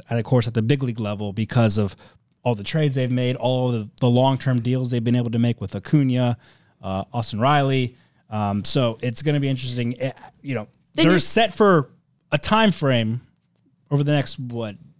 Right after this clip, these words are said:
Speaker 1: ten-ish years?
Speaker 2: Yeah.
Speaker 1: Eh, is it ten years? Uh,
Speaker 2: Five,
Speaker 1: five-ish
Speaker 2: maybe.
Speaker 1: years? How, well, how,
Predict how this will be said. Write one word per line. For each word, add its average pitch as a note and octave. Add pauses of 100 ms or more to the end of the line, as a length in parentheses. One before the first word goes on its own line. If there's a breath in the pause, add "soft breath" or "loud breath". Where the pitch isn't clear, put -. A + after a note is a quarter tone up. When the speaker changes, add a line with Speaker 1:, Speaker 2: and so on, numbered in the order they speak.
Speaker 1:
ten-ish D3+
years? F3+
Speaker 2:
Yeah. A3
Speaker 1:
Eh, D4+
is A#3
it F#3
ten D#3+
years? D#3
Uh, D#3
Speaker 2:
Five, A#3
Speaker 1:
five-ish E3+
Speaker 2:
maybe. F#3
Speaker 1:
years? F#3+ (320 soft breath)
How, D#3+
well, D#3+
how, D3